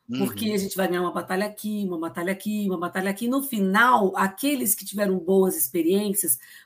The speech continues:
Speaker 1: vão compartilhar com os outros e você vai ganhando confiança e o, o cliente vai vendo que aquela solução que você deu, a partir do momento que você entendeu o problema dele, foi uma solução melhor do que aquela que ele sugeriu, né?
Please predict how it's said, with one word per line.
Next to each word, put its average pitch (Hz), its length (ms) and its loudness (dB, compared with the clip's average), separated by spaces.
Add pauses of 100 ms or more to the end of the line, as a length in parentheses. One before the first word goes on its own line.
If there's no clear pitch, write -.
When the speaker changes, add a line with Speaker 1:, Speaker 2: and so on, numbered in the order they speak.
Speaker 1:
vão 220 160 2
compartilhar 220 720 -2
com 233 100 -12
os 196 140 -6
outros 202 640 2 (340)
e 214 140 -2
você 214 260 2
vai 226 160 -2
ganhando 220 260 0
confiança 202 760 0
e 226 160 -4
o, 214 240 -4
o 214 120 -6
cliente 240 360 -4
vai 240 160 2
vendo 202 240 0
que 202 100 -2
aquela 254 440 4
solução 202 440 0
que 190 60 0
você 190 160 4
deu, 165 400 4 (440)
a - 120 -8
partir 196 260 0
do 196 80 2
momento 196 300 6
que - 60 -8
você 190 200 4
entendeu 180 340 2
o 196 40 2
problema 175 440 0
dele, 156 400 0 (600)
foi 254 160 10
uma 214 120 4
solução 190 440 2
melhor 175 480 4
do 170 100 -6
que - 80 -4
aquela 160 320 -4
que 160 100 -4
ele 156 80 -4
sugeriu, 175 720 2 (520)
né? 185 260 -2